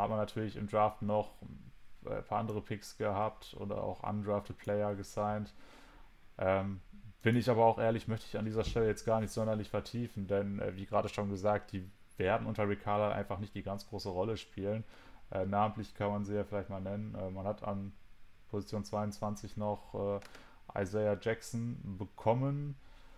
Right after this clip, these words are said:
Ähm, er ist, äh, ja, zwar von den Lakers gepickt worden, aber eben zu den Pacers getradet worden. Ähm, er, Freshman von Kentucky, also er tatsächlich, äh,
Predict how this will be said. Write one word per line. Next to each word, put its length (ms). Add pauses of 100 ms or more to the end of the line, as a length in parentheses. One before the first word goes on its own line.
(340)
Ähm, 460 (1400)
er 340
ist, 380
äh, 380 (160)
ja, 340
zwar 160
von 160
den 340
Lakers 380
gepickt 340
worden, 260
aber 220
eben 200
zu 120
den 280 (240)
Pacers 280
getradet 540 (260)
worden. 540 (160)
Ähm, 340
er, 400 (1300)
Freshman 400
von 180
Kentucky, 580
also 180
er 340
tatsächlich, 640
äh, 300